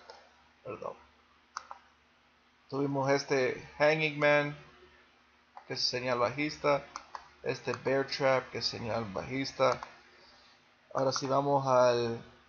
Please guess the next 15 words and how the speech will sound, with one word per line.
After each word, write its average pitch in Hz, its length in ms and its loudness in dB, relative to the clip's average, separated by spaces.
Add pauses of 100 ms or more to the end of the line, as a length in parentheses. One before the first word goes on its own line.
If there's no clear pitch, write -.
(840)
a 110 220 0
weekly, 123 720 -4 (1080)
el 131 100 -12
semanal, 123 840 4 (2000)
todavía 147 260 2
estamos 160 400 4
sobre 139 300 4
esta 143 240 2
línea, 131 400 -2
¿right? 123 140 0
Estamos 131 260 -6
sobre 135 220 -2
esta 131 140 -6
línea 131 320 0
de, 123 420 0